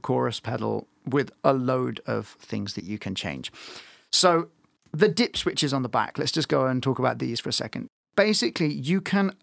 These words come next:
assign any of the parameters to one button. So this is the first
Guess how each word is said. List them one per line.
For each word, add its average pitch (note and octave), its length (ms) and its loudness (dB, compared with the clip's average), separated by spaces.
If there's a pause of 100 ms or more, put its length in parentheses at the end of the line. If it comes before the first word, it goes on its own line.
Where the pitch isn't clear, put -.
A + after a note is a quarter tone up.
assign D#3+ 840 2 (680)
any G#3+ 320 6
of F#3 160 4
the D#3+ 100 4
parameters C3 920 0 (720)
to C3+ 520 0 (540)
one C3+ 360 4
button. B2+ 320 -4
So - 140 -2
this D3 120 -2
is - 60 -4
the D3 100 -2
first - 440 -4